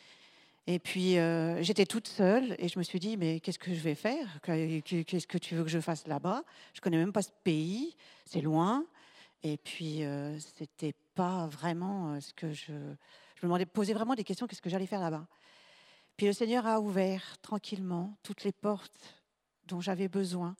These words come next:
pour pouvoir partir là-bas. Alors, on est parti qu'a-, qu'avec deux femmes.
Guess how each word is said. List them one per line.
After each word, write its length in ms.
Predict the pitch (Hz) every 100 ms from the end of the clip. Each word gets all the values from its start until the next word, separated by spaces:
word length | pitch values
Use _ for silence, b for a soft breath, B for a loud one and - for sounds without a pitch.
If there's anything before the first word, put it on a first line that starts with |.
| b b b
pour 80 | -
pouvoir 320 | - 165 175
partir 440 | - 185 - 202 170
là-bas. 280 | 151 143 151 _ _ B B B B B
Alors, 120 | 165
on 40 | 185
est 60 |
parti 260 | 185 190 240
qu'a-, 280 | - 202 170
qu'avec 360 | 196 175 160
deux 160 | 165 226
femmes. 600 | 220 - 156 220 190